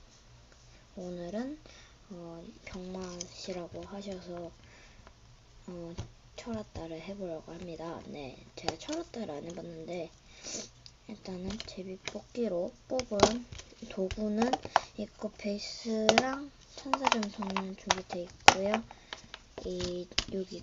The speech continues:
끝부분, 핸드크림 끝부분이랑 이 자를 사용해서 해야 한다고 합니다. 자, 그럼 시작해보죠.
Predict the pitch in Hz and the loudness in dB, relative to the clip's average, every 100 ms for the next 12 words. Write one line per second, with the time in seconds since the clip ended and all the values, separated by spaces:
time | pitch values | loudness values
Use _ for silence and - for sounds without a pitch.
0 | - 262 262 - 226 214 220 - 269 285 | -4 -2 -2 -4 -6 -6 -8 -6 -6 -4
1 | - 233 214 - - - 233 214 196 190 | -2 -2 -2 -4 -6 -4 -4 -2 4 4
2 | 196 226 247 247 - 175 - - 180 180 | 6 4 2 0 -2 2 2 2 0 2
3 | 190 190 - 208 202 190 - 190 214 214 | 4 2 0 2 6 8 8 6 4 0
4 | 214 202 175 180 180 170 165 175 - - | -2 -2 -4 -6 -6 -6 -8 -8 -10 -12
5 | - - - - - 185 - 180 175 - | -12 -12 -12 -12 -8 -6 -4 -4 -4 -4
6 | - 247 - 190 - | -4 -6 -6 -6 -6